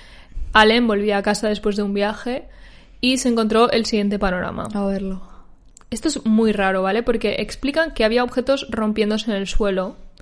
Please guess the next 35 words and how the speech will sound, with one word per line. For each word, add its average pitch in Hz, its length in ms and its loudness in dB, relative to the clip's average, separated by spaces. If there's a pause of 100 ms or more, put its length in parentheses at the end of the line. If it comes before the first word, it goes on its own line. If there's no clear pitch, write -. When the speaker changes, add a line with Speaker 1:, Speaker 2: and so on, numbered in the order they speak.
(120)
Speaker 2:
Vale. 202 260 -4
Speaker 1:
Cristales 214 500 2
rompiéndose, 220 1040 0 (300)
eh, 208 120 0
muebles 208 380 2
temblando 214 440 0
y 208 60 0
tal. 208 260 -2 (200)
Pero 226 160 4
lo 220 140 4
que 233 80 2
es 233 40 -2
muy 277 140 0
curioso 294 360 -2
es, 208 340 0 (520)
¿sabes 277 240 2
lo 294 80 0
típico 240 220 0
que 220 80 4
dicen? 208 420 -2
Em, 208 680 -4 (260)
era 262 160 2
como 254 180 2
si 247 80 -2
el 233 60 2
objeto 233 240 2
lo 269 80 6
hubiera 220 180 6
cogido 220 280 2
alguien 247 200 4
y 214 40 0
lo 196 100 -2
hubiera 202 240 2
tirado. 196 240 2
Speaker 2:
Sí. 190 360 4